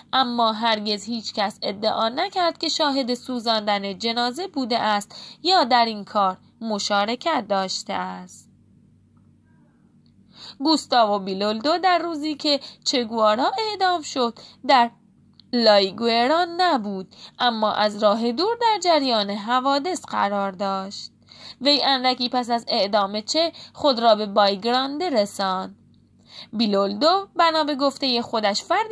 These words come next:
مسئول در دفن جنازهٔ چگوارا بود. "من چگوارا را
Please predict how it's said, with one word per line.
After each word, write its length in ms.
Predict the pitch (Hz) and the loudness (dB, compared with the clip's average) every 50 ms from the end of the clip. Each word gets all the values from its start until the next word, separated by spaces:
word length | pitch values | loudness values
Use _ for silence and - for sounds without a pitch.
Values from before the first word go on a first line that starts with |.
| 415 370 359 | -6 -2 0
مسئول 440 | 349 311 285 - - - 277 254 | 0 -2 -2 -4 -6 -4 -4 -2
در 180 | 226 240 226 208 | 0 0 0 0
دفن 340 | 208 226 269 320 349 - 392 403 392 381 | 2 2 0 0 0 -4 -10 -12 -10 -4
جنازهٔ 580 | 330 311 262 233 208 202 185 190 196 190 185 - | -2 -2 0 0 -2 -2 -4 -6 -6 -6 -6 -6
چگوارا 840 | - - - 277 254 220 240 269 269 269 277 294 320 311 254 208 | -6 -6 -4 -4 -4 -4 -4 -2 -2 0 0 0 2 2 0 0
بود. 360 | 180 185 190 190 185 180 190 - _ _ _ _ _ _ _ _ _ _ _ _ _ _ _ _ _ _ _ _ _ _ _ _ _ _ _ _ _ _ _ _ _ _ _ _ _ - - - - _ | -2 -4 -4 -4 -4 -6 -8 -12 _ _ _ _ _ _ _ _ _ _ _ _ _ _ _ _ _ _ _ _ _ _ _ _ _ _ _ _ _ _ _ _ _ _ _ _ _ -20 -20 -20 -12 _
"من 240 | 262 262 247 233 233 | 0 2 2 2 2
چگوارا 600 | 220 - 240 220 208 220 208 196 190 190 196 190 | 0 -2 -2 -2 0 2 2 4 4 4 2 2
را 180 | 185 196 202 | 2 2 0